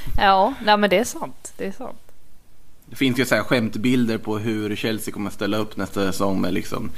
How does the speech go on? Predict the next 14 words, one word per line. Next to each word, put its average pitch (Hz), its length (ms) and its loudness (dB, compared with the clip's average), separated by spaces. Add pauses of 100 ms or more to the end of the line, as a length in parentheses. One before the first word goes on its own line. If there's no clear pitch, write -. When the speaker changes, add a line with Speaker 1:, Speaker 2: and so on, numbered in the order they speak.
(160)
Speaker 2:
nio 104 420 2
anfallare, 98 760 2
N'Golo 104 420 0
Kanté 104 480 0
som 98 200 -2
ensam 95 340 -2
mittback 98 420 -2
och 98 60 -2
sen 95 160 0
Kepa - 360 0
i 85 40 -2
mål, 92 300 0
typ. - 260 2 (520)
Eh, 101 180 6